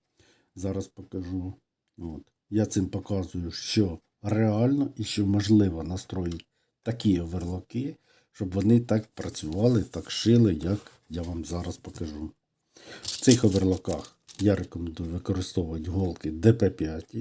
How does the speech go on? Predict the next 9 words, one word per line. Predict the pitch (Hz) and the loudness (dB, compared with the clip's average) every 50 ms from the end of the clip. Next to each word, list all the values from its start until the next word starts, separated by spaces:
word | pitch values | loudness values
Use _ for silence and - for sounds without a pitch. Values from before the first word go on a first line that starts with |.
| 120 120 - _ _ _ _ _ _ _ _ _ _ _ _ _ _ _ _ _ _ _ _ _ _ _ _ _ _ _ _ _ - | -10 -10 -12 _ _ _ _ _ _ _ _ _ _ _ _ _ _ _ _ _ _ _ _ _ _ _ _ _ _ _ _ _ -4
Е, | 98 95 92 92 101 - | -2 0 0 0 0 0
ну, | 73 101 120 143 139 - | 0 0 0 0 -2 -4
саме, | - - - 165 160 160 151 139 123 123 | -4 -2 0 2 4 4 4 4 2 0
саме | - - - 151 147 135 123 | -4 -4 -2 0 2 2 2
краще | - 147 147 143 - - 120 | 2 2 2 2 0 -2 -6
тут | - - 101 - - _ _ _ _ _ _ | -6 -8 -8 -8 -10 _ _ _ _ _ _
працюють | - - - - - 104 98 92 80 87 | -16 -14 -10 -2 2 2 2 2 4 6
восьмидесяті | 101 113 120 - 110 101 92 92 92 - - 95 92 90 - 87 82 | 6 6 8 8 6 6 6 4 0 0 2 0 0 0 -2 -2 -2
голочки. | 73 76 73 73 71 71 71 - - - - | -2 -4 -6 -8 -10 -10 -12 -14 -16 -16 -20